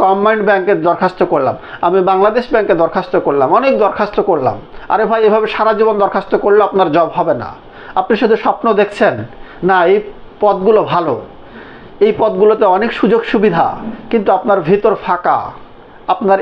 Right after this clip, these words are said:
এগুলো দিয়ে টাকা নষ্ট করা ছাড়া কোনো উপায় নেই। এই কারণে আপনার যোগ্যতা অনুযায়ী যোগ্যতাতে যেটা ম্যাচ করবে সেভাবেই আপনাকে অ্যাপ্লাই করতে হবে।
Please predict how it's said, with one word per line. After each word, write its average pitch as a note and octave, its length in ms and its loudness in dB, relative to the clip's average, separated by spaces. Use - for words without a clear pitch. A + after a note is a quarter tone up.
এগুলো F#3 240 4
দিয়ে E3+ 220 4
টাকা F#3+ 240 0
নষ্ট F#3 320 -2
করা E3 160 2
ছাড়া E3+ 240 0
কোনো C4 340 0
উপায় D3+ 280 0
নেই। D#3 160 4
এই F#3 100 4
কারণে A3+ 280 0
আপনার G3 360 0
যোগ্যতা G3+ 520 4
অনুযায়ী A3 320 2
যোগ্যতাতে G4 540 2
যেটা F#3 180 2
ম্যাচ F#3 200 2
করবে A#3+ 280 2
সেভাবেই F3 480 2
আপনাকে D3+ 380 0
অ্যাপ্লাই F#3 420 0
করতে - 240 -4
হবে। - 260 -8